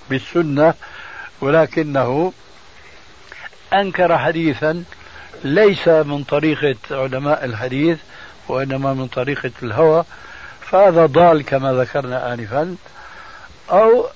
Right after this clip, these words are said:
أنكر هذا الحديث بناء على اجتهاد علمي منه، فقد عرفتم. هذه المراتب لا بد من أن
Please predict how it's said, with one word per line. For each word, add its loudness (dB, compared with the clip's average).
أنكر 0
هذا 2
الحديث -6
بناء -4
على -2
اجتهاد 2
علمي 0
منه، -4
فقد -4
عرفتم. -6
هذه 6
المراتب 4
لا 0
بد -6
من -6
أن -2